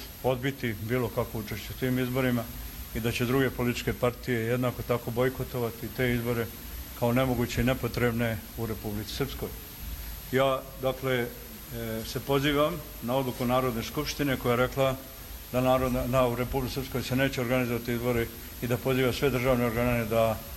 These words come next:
ne učestvuju u organizaciji takvih izbora. Da li će neko odlučiti da prekrši odluku, e, Narodne skupštine, to je njihovo pravo. Vjerujem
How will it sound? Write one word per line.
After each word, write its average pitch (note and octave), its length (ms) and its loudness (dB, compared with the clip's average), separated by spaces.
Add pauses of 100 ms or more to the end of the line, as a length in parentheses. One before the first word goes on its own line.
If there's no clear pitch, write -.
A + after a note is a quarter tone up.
(200)
ne B2+ 100 2
učestvuju A#2+ 400 -2
u - 20 0
organizaciji A2 540 -2
takvih G#2 300 -6
izbora. F#2+ 280 -6 (800)
Da C3+ 100 4
li C3+ 80 2
će C#3+ 120 -2
neko C#3 220 0
odlučiti C3 340 0
da B2 100 4
prekrši C3 560 2 (220)
odluku, A#2+ 480 0 (680)
e, B2 180 4
Narodne B2+ 360 2
skupštine, C3+ 560 -2
to C3 180 -2
je B2+ 60 2
njihovo A#2 380 -2
pravo. G2 180 -2 (240)
Vjerujem B2 600 0